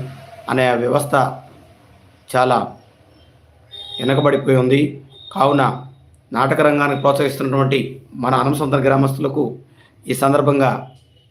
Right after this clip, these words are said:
నేను కృతజ్ఞతలు తెలుపుతున్నాను. అన్ని కళలను ప్రోత్సహించాలనే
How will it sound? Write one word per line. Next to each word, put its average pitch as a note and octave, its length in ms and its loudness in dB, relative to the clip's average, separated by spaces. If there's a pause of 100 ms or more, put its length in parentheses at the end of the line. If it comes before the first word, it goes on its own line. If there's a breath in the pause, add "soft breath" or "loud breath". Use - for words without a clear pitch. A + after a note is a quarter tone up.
నేను B2 180 -4
కృతజ్ఞతలు C3+ 400 0
తెలుపుతున్నాను. C3 500 -2 (1700)
అన్ని C#3+ 240 4
కళలను D3 320 2
ప్రోత్సహించాలనే C3+ 760 2